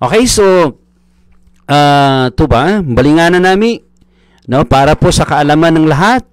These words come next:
kung saan po yung ruta, no, kasi baka mayroon pong, um, nakikinig dyan sa iba't ibang lugar kasi di, ito po ay open at pre-registration po ito, o libre po to.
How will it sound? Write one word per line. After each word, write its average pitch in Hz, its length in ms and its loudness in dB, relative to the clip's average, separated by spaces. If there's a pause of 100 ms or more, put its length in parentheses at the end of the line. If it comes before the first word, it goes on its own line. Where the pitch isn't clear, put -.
kung 139 160 -2
saan 156 320 -2
po 214 160 0
yung 151 320 0
ruta, 202 480 0 (540)
no, 139 100 -2
kasi 151 240 -4
baka 139 240 -2
mayroon 143 320 -2
pong, 151 320 0
um, 139 400 0
nakikinig 151 460 -2
dyan 196 260 0
sa - 80 -4
iba't 139 240 -4
ibang 143 240 -2
lugar 151 300 0
kasi 139 260 -4
di, 131 220 -2
ito 147 240 -2
po 180 100 0
ay 147 220 0
open 127 560 -2 (400)
at - 240 -6
pre-registration 196 960 0
po 156 160 2
ito, 120 160 0
o 104 240 0
libre 185 560 0
po 190 100 0
to. 123 320 -2